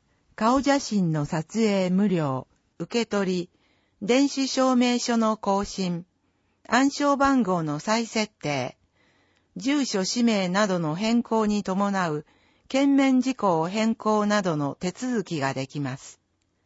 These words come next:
事前予約制です。電話またはホームページからご予約ください。延長会長と休日会長。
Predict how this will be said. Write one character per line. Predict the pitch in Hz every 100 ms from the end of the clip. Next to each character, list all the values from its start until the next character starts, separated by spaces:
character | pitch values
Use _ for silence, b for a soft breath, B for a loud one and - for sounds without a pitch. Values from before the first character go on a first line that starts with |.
| _ _ _ _
事 | - 208
前 | 247 262 254
予 | 208
約 | 214 220
制 | - 220 214
で | 196 196
す。 | - - _ _ _ _ _ -
電 | 214 240 247
話 | 233 220 -
ま | 175 190
た | 254 233
は | 170 156 b b
ホ | - 269 285
ー |
ム | 294 285
ペ | 285 285
ー | 208
ジ | 180
か | 180
ら | 165 151 -
ご | 170
予 | 202 226
約 | 185 - 160
く | 160
だ | 147
さ | 160 165 151
い。 | - _ _ _ _ _ _ _ _ _ -
延 | 233 294
長 | - 294 285
会 | 277 269
長 | - 196 165
と | 165 151
休 | - 247 247
日 | 226 220 -
会 | 208 196
長。 | - - 139 123